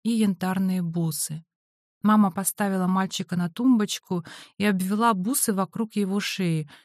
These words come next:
Это было как-то, не знаю, демонстративно, что ли. Дескать, "Вот, ты хотела, забирай". Я должна была чувствовать благодарность к маме, но почему-то сердилась на нее, и от этого мне стало еще хуже.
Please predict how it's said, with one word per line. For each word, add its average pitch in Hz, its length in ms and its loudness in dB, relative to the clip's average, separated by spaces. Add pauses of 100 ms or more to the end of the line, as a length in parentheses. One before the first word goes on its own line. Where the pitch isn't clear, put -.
(120)
Это 240 180 -4
было 240 240 2
как-то, 247 360 -4
не 196 280 0
знаю, 170 360 -2
демонстративно, 208 1040 2
что 196 320 -6
ли. 175 180 -4 (380)
Дескать, 220 440 -2
"Вот, 185 240 0 (120)
ты 190 80 -2
хотела, 311 540 -4 (280)
забирай". 175 640 -2 (1080)
Я 269 260 -4
должна 220 420 2
была 214 220 2
чувствовать 208 480 -2
благодарность 208 840 2
к - 100 -10
маме, 160 460 -2 (240)
но 202 140 2
почему-то 226 440 0
сердилась 220 680 0
на 208 100 4
нее, 202 480 2 (240)
и 208 100 2
от 214 180 2
этого 269 320 0
мне 208 200 6
стало 214 320 0
еще 196 380 -2
хуже. 156 580 -6